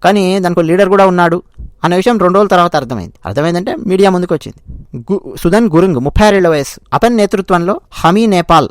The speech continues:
అనే ఎన్జీఓ సంస్థ ఈ ఆందోళనలను ముందుండి నడిపించింది. రెండు వేల పదిహేనులో అండి నేపాల్లో భూకంపం వచ్చింది, భారీ భూకంపం. ఆ తర్వాత ఈ సుదన్ అనే వ్యక్తి జీవితం మారిపోయింది. ఆ భూకంపంలో తన బిడ్డను పోగొట్టుకున్నాడు. ఆ తర్వాత ఈవెంట్ మేనేజర్గా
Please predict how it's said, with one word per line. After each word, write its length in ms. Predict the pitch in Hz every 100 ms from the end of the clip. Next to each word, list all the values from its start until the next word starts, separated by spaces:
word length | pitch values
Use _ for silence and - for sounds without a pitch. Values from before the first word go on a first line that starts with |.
| -
అనే 240 | 156 170
ఎన్జీఓ 300 | 151 156 185
సంస్థ 400 | 175 151 156 208 -
ఈ 100 | 160
ఆందోళనలను 840 | 160 170 202 196 190 175 151 147 175
ముందుండి 380 | 160 185 190
నడిపించింది. 540 | 190 165 165 151 104 - -
రెండు 160 | 160
వేల 320 | 214 233 196 202
పదిహేనులో 400 | 143 180 208 190
అండి 140 | 175 196
నేపాల్లో 380 | 180 208 190
భూకంపం 400 | 190 175 214 196
వచ్చింది, 320 | 170 - 143 - _ - -
భారీ 260 | 107 151 180
భూకంపం. 420 | 156 160 147 - - -
ఆ 80 |
తర్వాత 340 | 160 190 214 214 190 190
ఈ 80 |
సుదన్ 320 | 185 180 208 202
అనే 340 | 185 180 180 208 151
వ్యక్తి 340 | 160 196 180
జీవితం 320 | 156 175 180
మారిపోయింది. 400 | 160 160 160 107 - -
ఆ 60 |
భూకంపంలో 800 | 156 175 226 214 202 190 185 196 208 _
తన 120 | -
బిడ్డను 480 | 160 170 202 202 190 190
పోగొట్టుకున్నాడు. 560 | 185 190 - 160 113 - -
ఆ 40 |
తర్వాత 300 | - 180 202
ఈవెంట్ 360 | 190 196 214 208
మేనేజర్గా 720 | 185 190 202 185 180 170 170